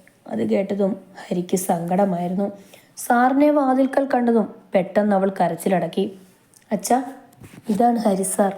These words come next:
അവൾ സാവധാനത്തിൽ പറഞ്ഞു. അപ്പോഴേക്കും ഹരി അകത്തേക്ക് കയറിയിരുന്നു. അവനെ കണ്ടതും അച്ഛനും അമ്മയും എഴുന്നേറ്റു. "ഇരിക്കൂ,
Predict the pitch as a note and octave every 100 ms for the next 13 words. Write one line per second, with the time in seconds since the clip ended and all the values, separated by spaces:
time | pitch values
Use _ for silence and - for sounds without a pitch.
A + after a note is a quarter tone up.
0 | - - _ _ _ _ - F#3 F#3+ -
1 | - - E3+ E3+ F3+ F#3+ F#3 G#3 G3 F3
2 | E3+ F#3 B3 - - - - A#3+ - C#4
3 | C#4 D#4 C#4 A#3+ A3 B3+ G3 F#3+ A3 A3
4 | A#3 G3 F3+ F3+ F#3 F#3+ F#3+ - - -
5 | - - F3+ F3+ F#3 F#3 F#3 F#3 G3 F#3+
6 | - - F3+ - A3 A3+ F#3+ F#3+ G3 F#3
7 | E3+ F3 F3+ F#3+ A3 - - _ _ -
8 | A#3 A#3+